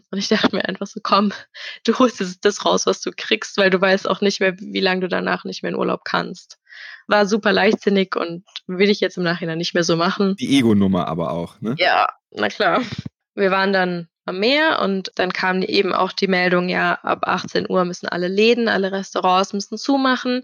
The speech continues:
Speaker 1: und ab dann kontrolliert das Militär. Und dann haben wir gesagt, „Okay, wir fahren jetzt noch abends mit dem Taxi die zwei Stunden vom Meer nach Marrakesch wieder zurück“,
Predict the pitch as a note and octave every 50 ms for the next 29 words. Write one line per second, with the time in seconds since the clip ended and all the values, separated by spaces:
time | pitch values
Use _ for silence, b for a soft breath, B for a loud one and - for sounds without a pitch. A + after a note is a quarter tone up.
0 | B B B B B B _ - G#3 G3 G3 G3+ G3 - - - - F3+ F#3 F3+
1 | - - F#3 F3+ F3+ F#3+ - - F3+ F#3 - - F#3 F#3 F#3+ F3+ F#3 - G3 -
2 | F#3 F#3 F#3 F#3+ F#3 - - G#3+ G3+ G3+ G3 G3+ B B B B B B - F#3+
3 | F#3+ F#3+ G3 F3+ F3+ F3 E3+ E3 F3 E3+ - - - - - G#3 G3 F#3+ F#3+ -
4 | - F3+ F3 F3 E3+ - - - - - G3+ G3 F#3+ F#3 F#3 F3+ F3+ - - F#3+
5 | F#3 F#3 - - G#3 - - - - - F#2+ F#2 - - - _ - - - -
6 | - - - F#2 F#2 F#2 - - - F3+ F3+ F3+ - - F#3+ F3+ - - F#3 -
7 | F#3+ G3 G3 G3 G3 G3 G3 F#3 F#3 F#3+ F#3 - - G3 - - - G3 G3 G3
8 | - - A3 - G#3+ A3+ A3+ - -